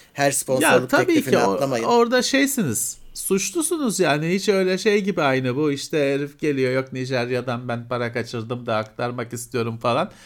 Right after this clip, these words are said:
Speaker 2: Orada mağdur olanların hepsi aynı zamanda şerefsiz insanlar. Çünkü adam diyor ki, "Ben diyor Nijerya'dan para kaçır, ben prensiyim Nijerya'nın, para kaçırıyorum,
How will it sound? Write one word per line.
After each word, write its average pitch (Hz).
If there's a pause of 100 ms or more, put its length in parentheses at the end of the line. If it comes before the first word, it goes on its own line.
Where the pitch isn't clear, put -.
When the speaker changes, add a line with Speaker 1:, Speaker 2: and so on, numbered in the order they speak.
(280)
Speaker 2:
Orada 185
mağdur 175
olanların 190
hepsi -
aynı 214
zamanda 151
şerefsiz 277
insanlar. 107 (400)
Çünkü 202
adam 196
diyor 330
ki, 214
"Ben 208
diyor 196
Nijerya'dan 196
para 220
kaçır, 147
ben 170
prensiyim 185
Nijerya'nın, 147
para 208
kaçırıyorum, 160